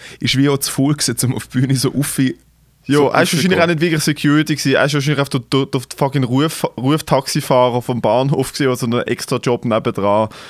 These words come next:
Speaker 2: noch irgendwie am Konzert auf die jungen Leute aufgepasst hat.
Speaker 1: Ja, und alle brutal besoffen, aber gute Laune.
Speaker 2: <laughs> Ostdeutschland, Westdeutschland.
Speaker 1: Wiedervereinigung.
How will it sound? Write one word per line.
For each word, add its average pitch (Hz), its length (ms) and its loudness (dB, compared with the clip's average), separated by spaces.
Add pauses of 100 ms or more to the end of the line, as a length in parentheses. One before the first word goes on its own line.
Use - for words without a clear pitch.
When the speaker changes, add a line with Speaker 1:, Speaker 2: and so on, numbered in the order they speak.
(320)
Speaker 2:
noch 120 100 0
irgendwie 117 180 2
am 110 140 0
Konzert 110 460 0
auf - 80 -10
die 117 100 -2
jungen 110 260 0
Leute 110 200 -2
aufgepasst 101 500 -4
hat. 98 140 -2 (880)
Speaker 1:
Ja, 147 340 0
und 117 140 -2
alle 156 160 2
brutal 135 320 -2
besoffen, 156 420 -6
aber 120 120 -4 (280)
gute 156 240 -4
Laune. 165 400 -4 (280)
Speaker 2:
<laughs> - 340 -4
Ostdeutschland, - 600 -4
Westdeutschland. - 760 -12 (1080)
Speaker 1:
Wiedervereinigung. 151 800 0